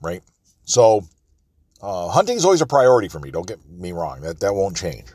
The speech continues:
right? And the, me dropping off the face of the earth for, as you pointed out, friend of Bungee John, missing the entire spring gobbler season. I took it off. This is the first time I've missed that in fourteen years. I haven't, didn't hunt for spring gobbler.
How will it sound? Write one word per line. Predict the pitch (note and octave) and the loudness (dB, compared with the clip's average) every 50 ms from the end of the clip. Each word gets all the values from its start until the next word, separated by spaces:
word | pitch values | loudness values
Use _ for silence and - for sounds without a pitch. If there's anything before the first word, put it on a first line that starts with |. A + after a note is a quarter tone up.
| - | -18
right? | - C#2+ C#2+ D2 D2+ - A#1 | -16 -14 -14 -14 -14 -16 -14
And | B1+ D2+ D#2 | -12 -10 -8
the, | D#2 D#2+ D#2+ D#2+ | -6 -6 -6 -8
me | D2 D#2+ G#2+ A#2 A2+ | -6 -6 -6 -2 0
dropping | A2 A#2+ A#2 B2+ G#2+ G#2 | 2 2 2 2 0 -2
off | G#2 G2 F2 | -6 -6 -6
the | - G2+ | -8 -8
face | - G#2 G2+ E2+ F#2 | -8 -8 -8 -8 -10
of | F2 | -10
the | F2+ F2+ F2 | -10 -10 -8
earth | E2+ E2+ E2+ E2 D#2+ - | -8 -8 -8 -10 -12 -12
for, | - E2 D#2 D#2 D#2 D2+ C#2 - _ - - E2+ | -10 -10 -8 -8 -8 -10 -12 -14 _ -12 -10 -8
as | D#2+ D#2+ D#2+ D#2 - | -6 -6 -6 -6 -6
you | F#2+ G2 F#2 | -6 -8 -10
pointed | - - F2+ F2 E2 D#2+ D#2 D#2 | -8 -6 -6 -6 -6 -6 -6 -6
out, | D#2 D#2+ D#2 - | -6 -8 -8 -10
friend | - D#2 D2+ D2+ | -12 -12 -10 -10
of | C#2+ C#2 | -10 -10
Bungee | C#2+ C#2+ C#2+ D2 C#2+ | -10 -12 -12 -12 -12
John, | C#2 D2+ D2 C#2+ C#2+ D2 | -12 -12 -12 -10 -10 -8
missing | E2+ E2+ - F2+ E2+ | -8 -8 -6 -6 -8
the | D#2 D#2 D2+ | -8 -10 -10
entire | C#2 - - D#2+ D#2 D2 D2 C#2 - _ _ | -12 -10 -10 -8 -8 -8 -10 -12 -14 _ _
spring | - - - - E2+ E2 D#2+ | -18 -16 -12 -10 -10 -8 -8
gobbler | D#2 D2+ D2+ D#2 D2 D2 C#2+ - | -8 -8 -8 -10 -10 -10 -12 -10
season. | - - E2 D#2+ D2 C#2 B2+ - - - - - | -10 -10 -8 -10 -10 -12 -14 -16 -20 -20 -16 -6
I | - A2 B2 | -2 -2 0
took | B2 - B2 - | 0 -2 -4 -4
it | E2+ | -4
off. | F2+ E2+ D#2+ | -4 -4 -4
This | D2 A2 | -4 -6
is | G#2 F2+ | -6 -6
the | F2 | -6
first | - G#2 G2 F2 | -6 -8 -8 -6
time | - F2+ F2 E2+ | -6 -6 -6 -6
I've | E2+ E2 | -6 -8
missed | D#2+ F2 E2+ - - | -6 -8 -8 -8 -8
that | F#2 E2+ B1+ | -10 -10 -10
in | A#1+ | -12
fourteen | F2+ D#2+ D2 - D2 C#2+ C#2+ | -14 -14 -14 -14 -16 -16 -14
years. | D2+ D#2+ D2 C#2 C2 | -14 -12 -12 -12 -12
I | C#2 C2+ | -12 -12
haven't, | D2 D2 C2 C2 - _ - - - - _ - | -12 -12 -14 -16 -20 _ -20 -20 -20 -20 _ -12
didn't | F#2 E2+ D#2+ | -12 -10 -10
hunt | D#2+ F2 D#2 B1+ | -12 -12 -14 -14
for | - C#2 C2 | -14 -12 -12
spring | - - D2+ D2 C#2+ | -12 -12 -12 -12 -10
gobbler. | D2 D2 D2+ D2 C#2 C#2 C2 | -10 -10 -10 -8 -10 -12 -12